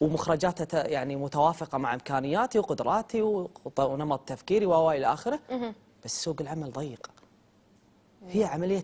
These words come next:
Speaker 1: توازن
Speaker 2: نعم.
Speaker 1: ما بين سوق العمل وما بين هل هو ملائم لي ولا مو ملائم.
Speaker 2: مم. لكن البعض، آه، عبد الله كلامك جميل، لكن بأرض الواقع، آه، يمكن بعض الطلبة أو خلينا نتكلم الشباب لا، ما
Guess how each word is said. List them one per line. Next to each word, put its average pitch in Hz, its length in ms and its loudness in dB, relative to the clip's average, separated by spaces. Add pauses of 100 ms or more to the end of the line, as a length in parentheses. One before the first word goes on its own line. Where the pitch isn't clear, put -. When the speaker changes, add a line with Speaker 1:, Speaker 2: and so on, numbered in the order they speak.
(120)
Speaker 1:
توازن 139 640 -2 (320)
Speaker 2:
نعم. 185 240 -10 (100)
Speaker 1:
ما 139 140 0
بين 160 180 2
سوق 196 320 0
العمل 214 360 0 (160)
وما 156 160 0
بين 190 300 0 (120)
هل 170 260 -4
هو 143 180 2
ملائم 156 420 -2
لي 185 80 0
ولا 135 200 0
مو 98 140 -10
ملائم. 87 420 -10
Speaker 2:
مم. 196 140 -16 (400)
لكن 277 260 -2
البعض، 277 500 2
آه، 208 220 -4
عبد 190 220 -4
الله 349 140 4
كلامك 247 340 -4
جميل، 214 300 -4
لكن 214 240 -6
بأرض 302 220 0
الواقع، 277 480 0 (340)
آه، 226 140 -2
يمكن 262 440 -2
بعض 294 220 0
الطلبة 269 460 0
أو 226 340 0
خلينا 247 220 -4
نتكلم 233 260 -2
الشباب 254 420 -4
لا، 440 160 0
ما 285 320 -8